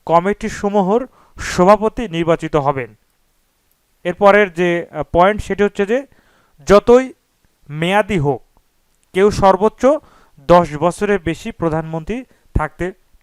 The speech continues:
পারবেন না। অর্থাৎ যে দল ক্ষমতায় আসবে সে দল সর্বোচ্চ, অর্থাৎ সে দলের সর্বোচ্চ প্রধানমন্ত্রী দশ বছরের বেশি থাকতে পারবেন না।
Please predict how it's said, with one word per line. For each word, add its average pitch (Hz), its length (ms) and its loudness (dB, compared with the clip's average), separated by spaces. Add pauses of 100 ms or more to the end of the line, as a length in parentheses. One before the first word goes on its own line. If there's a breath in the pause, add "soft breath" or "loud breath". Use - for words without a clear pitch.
পারবেন 160 360 4
না। 110 180 -20 (1400)
অর্থাৎ 190 360 2 (500)
যে 180 140 0
দল 202 160 4
ক্ষমতায় 185 540 0
আসবে 151 280 -6
সে 202 280 -4
দল 202 320 4 (180)
সর্বোচ্চ, 185 580 0 (760)
অর্থাৎ 160 280 -2
সে - 180 -6
দলের 196 300 2
সর্বোচ্চ 190 500 0
প্রধানমন্ত্রী 202 680 -4 (120)
দশ 170 240 6
বছরের 165 380 -6
বেশি 151 240 -10
থাকতে 143 340 -6
পারবেন 160 360 -2
না। 110 160 -20